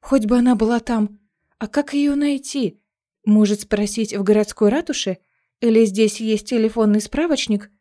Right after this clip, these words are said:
Поспрашивать у знакомых? Наверняка город не такой большой, не столица же. "Точно, именно к ней мне и надо",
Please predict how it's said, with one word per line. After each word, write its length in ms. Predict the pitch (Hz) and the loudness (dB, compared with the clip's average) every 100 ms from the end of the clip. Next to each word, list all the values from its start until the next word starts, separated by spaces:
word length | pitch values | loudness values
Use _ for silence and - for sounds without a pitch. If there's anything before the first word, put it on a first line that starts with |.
| _ _ _ _ - | _ _ _ _ -4
Поспрашивать 680 | 233 226 - 240 - 226 226 | -2 0 0 -2 0 -4 -2
у 80 | 240 | -2
знакомых? 640 | 208 233 320 370 226 - _ _ _ _ _ - | 0 0 0 0 -2 -6 _ _ _ _ _ -2
Наверняка 540 | 202 208 202 202 311 | 4 4 4 2 0
город 340 | 311 339 262 | 2 2 2
не 120 | 262 254 | 0 0
такой 260 | 254 254 | 2 2
большой, 460 | 226 254 247 233 208 | 2 0 -2 0 2
не 120 | 196 | 2
столица 520 | 202 190 240 - 254 | -2 -2 -2 -2 -4
же. 260 | 196 196 196 _ _ _ _ _ _ _ _ _ | -2 -4 -4 _ _ _ _ _ _ _ _ _
"Точно, 640 | - 339 277 269 254 269 262 | 2 4 4 0 -2 -2 -2
именно 380 | 277 254 233 233 | 0 4 6 4
к 120 | 226 254 | 2 -4
ней 220 | 294 392 | -2 -4
мне 300 | 320 302 302 | -4 -2 0
и 40 | |
надо", 360 | 214 226 220 | 0 0 -2